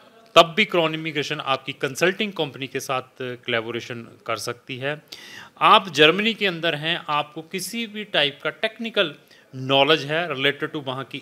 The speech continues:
इमिग्रेशन से, तो क्राउन इमिग्रेशन आपका नॉलेज चेक करने के बाद आपको उस स्पेसिफिक जिस फील्ड के अंदर एक्सपीरियंस है,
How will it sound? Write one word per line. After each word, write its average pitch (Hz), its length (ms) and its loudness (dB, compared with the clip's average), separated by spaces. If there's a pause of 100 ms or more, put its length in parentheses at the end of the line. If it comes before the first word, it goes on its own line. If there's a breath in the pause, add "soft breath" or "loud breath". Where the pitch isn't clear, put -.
इमिग्रेशन 175 540 -4
से, 180 240 -6 (500 loud breath)
तो 170 80 -2
क्राउन 160 340 2
इमिग्रेशन 165 480 -6
आपका 139 400 -2
नॉलेज 135 360 -2
चेक 160 260 -2
करने 135 240 -2
के 135 140 -2
बाद 160 460 4 (440 loud breath)
आपको 190 800 2 (100)
उस 190 360 -4
स्पेसिफिक 233 640 -2 (720)
जिस 180 300 2 (100)
फील्ड 156 520 -4
के 165 100 -2
अंदर 151 200 0
एक्सपीरियंस 151 540 -2
है, 156 180 2